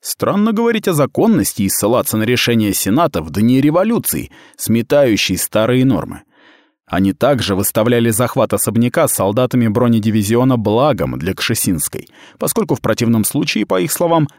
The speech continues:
толпа, скорее всего, разграбила бы имущество бывшей царской фаворитки.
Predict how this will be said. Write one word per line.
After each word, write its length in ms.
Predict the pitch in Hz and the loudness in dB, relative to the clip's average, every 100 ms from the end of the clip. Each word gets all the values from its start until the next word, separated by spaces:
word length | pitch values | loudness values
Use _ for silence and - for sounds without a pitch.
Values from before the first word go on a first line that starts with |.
| _ | _
толпа, 480 | - 117 113 160 131 | -2 -2 0 0 0
скорее 400 | - 107 131 143 | 0 -2 0 0
всего, 240 | - 143 139 | -2 0 2
разграбила 600 | 135 135 175 120 101 101 | 2 0 0 0 0 0
бы 160 | 113 | 0
имущество 600 | 113 135 147 151 - 135 | 2 2 0 -2 -2 -4
бывшей 460 | 101 104 107 - 135 | -2 -2 -2 -2 -4
царской 580 | - 101 101 - - 113 | -2 -2 -2 -4 -2 -2
фаворитки. 680 | - 104 110 92 - - | -2 -2 -2 -4 -8 -12